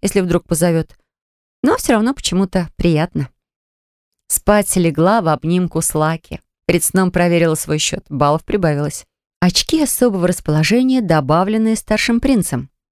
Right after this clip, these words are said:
Начинают играть в открытую? Утром обнаружила на столике всего один белый конверт.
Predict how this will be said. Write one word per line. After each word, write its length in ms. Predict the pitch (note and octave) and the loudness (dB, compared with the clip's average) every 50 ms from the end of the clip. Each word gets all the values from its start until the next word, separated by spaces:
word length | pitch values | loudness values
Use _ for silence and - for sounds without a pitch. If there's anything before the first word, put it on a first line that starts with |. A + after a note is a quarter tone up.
| _ _ _ _ _ _ _ - | _ _ _ _ _ _ _ -2
Начинают 640 | D#3 E3 D3+ - - D#3+ D#3 E3 F3 F#3 F#3 - - | 0 0 2 2 2 2 2 2 2 0 0 -2 -2
играть 380 | E3 D3 D#3+ E3+ F3 F3+ - - | -2 0 0 0 0 0 -2 -2
в 20 | |
открытую? 640 | D#3 D3 - - E3+ F#3+ A3+ - - B3+ F#3+ C3+ C3+ _ _ _ _ _ _ _ _ _ _ _ _ _ _ _ _ _ _ _ _ | -2 -2 -2 -4 -4 -4 -4 -4 -4 -4 -4 -6 -8 _ _ _ _ _ _ _ _ _ _ _ _ _ _ _ _ _ _ _ _
Утром 440 | G#3+ C4 C4 - - D4 C#4 C4 A#3+ - | 0 0 2 2 2 2 2 2 0 0
обнаружила 640 | G3 G3+ F3 E3+ G3+ G#3 G#3+ A3+ A3+ - A3+ A3 G#3+ | -2 -2 -2 -2 0 0 2 0 0 2 2 0 2
на 160 | G3+ F#3+ F3+ | 0 0 -2
столике 420 | - - - A3+ A3 G#3+ - - G3 | -2 -2 0 0 0 0 -2 -4 -4
всего 300 | - - - F3 D#3 E3+ | -2 -2 -2 0 2 2
один 340 | D#3+ D#3+ D#3 G#3 A#3 A3+ | 2 2 0 0 0 0
белый 280 | F#3 F3 F3+ F#3+ F#3+ F3+ | 2 2 2 2 0 0
конверт. 560 | - D#3+ D#3 D3 C#3+ C#3+ C#3+ - - _ _ | -2 -2 -4 -2 -2 -4 -4 -6 -8 _ _